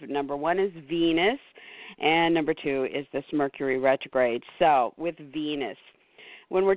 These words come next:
talking about Venus, we're talking about what's going on with our love scenarios or our personal income needs or what is happening with, um, beauty in our world. And so Friday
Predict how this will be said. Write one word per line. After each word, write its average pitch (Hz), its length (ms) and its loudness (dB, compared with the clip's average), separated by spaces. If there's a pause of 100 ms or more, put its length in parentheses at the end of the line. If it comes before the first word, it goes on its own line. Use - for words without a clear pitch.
talking 240 360 0
about 202 320 2
Venus, 175 420 -2
we're 180 60 -8
talking 185 520 -4
about 160 560 4
what's 156 280 -6
going 170 260 -2
on 165 240 0
with 170 140 -4
our 160 140 2
love 190 520 2 (160)
scenarios 180 720 0 (120)
or 156 300 -2
our 143 200 0
personal 196 680 -2
income 160 600 -2
needs 151 340 -2 (520)
or 147 160 4
what 139 200 2
is 143 200 -4
happening 156 960 0
with, 147 340 2 (260)
um, 131 380 2
beauty 165 520 -2 (100)
in 190 160 4
our 190 220 4
world. 202 440 2 (680)
And 240 340 4 (140)
so 240 400 2 (260)
Friday 294 680 2